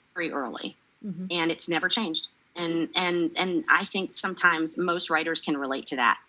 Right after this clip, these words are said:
Speaker 1: You have certain lines here and there that were exactly the way that they came out in your notebook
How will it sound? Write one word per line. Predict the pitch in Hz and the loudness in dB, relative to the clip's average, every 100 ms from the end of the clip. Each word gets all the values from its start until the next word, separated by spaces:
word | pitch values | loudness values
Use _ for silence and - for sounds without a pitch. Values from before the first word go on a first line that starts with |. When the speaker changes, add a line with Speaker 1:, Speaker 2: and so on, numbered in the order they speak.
| _ _ | _ _
Speaker 1:
You | 185 196 | -4 4
have | 208 220 | 6 6
certain | - 196 185 175 | 4 2 4 0
lines | 160 156 151 180 | 4 6 6 2
here | - 180 | -2 0
and | 160 | 2
there | 151 156 185 190 | 2 4 4 2
that | - | -2
were | 175 151 127 - - | -2 -2 -2 -6 -10
exactly | 156 - 156 185 170 180 170 165 | -8 -6 -2 0 0 0 0 0
the | |
way | 156 147 143 | 2 0 0
that | 135 | -2
they | 147 | -6
came | - 156 | -2 2
out | 143 - | 4 2
in | |
your | 143 | 0
notebook | 135 123 - 139 | -2 -2 -4 -6